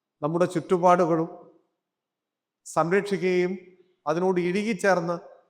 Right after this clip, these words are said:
പരിസ്ഥിതി സൗഹൃദമായി ജീവിക്കുകയും ചെയ്യുക എന്നത്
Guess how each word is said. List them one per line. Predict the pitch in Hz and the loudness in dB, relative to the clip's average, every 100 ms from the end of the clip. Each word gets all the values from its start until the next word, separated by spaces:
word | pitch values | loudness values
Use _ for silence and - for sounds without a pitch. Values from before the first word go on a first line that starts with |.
| _ _ - | _ _ 0
പരിസ്ഥിതി | 156 170 214 208 | 0 2 0 2
സൗഹൃദമായി | 202 170 180 175 175 170 | 2 2 2 2 2 0
ജീവിക്കുകയും | 160 165 185 175 190 180 180 | 0 -2 -4 -2 0 0 0
ചെയ്യുക | 160 156 156 151 | -2 -2 2 2
എന്നത് | 143 139 123 | 2 -2 -4